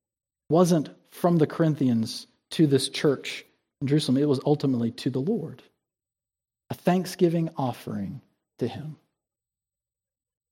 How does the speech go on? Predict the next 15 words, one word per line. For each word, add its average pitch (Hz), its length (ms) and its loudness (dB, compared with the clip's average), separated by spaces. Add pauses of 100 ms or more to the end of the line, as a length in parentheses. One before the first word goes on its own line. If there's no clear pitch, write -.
(140)
that - 100 -16
he 180 140 6
might 151 200 6
receive 120 560 -2
the - 60 -20
praise - 880 -10 (400)
and 143 80 -2
the 147 40 -2
glory, 185 360 -6 (1600)
and 160 100 -4
that 175 140 -6
people 262 380 4
would 180 200 4
see 311 420 2
that, - 560 -8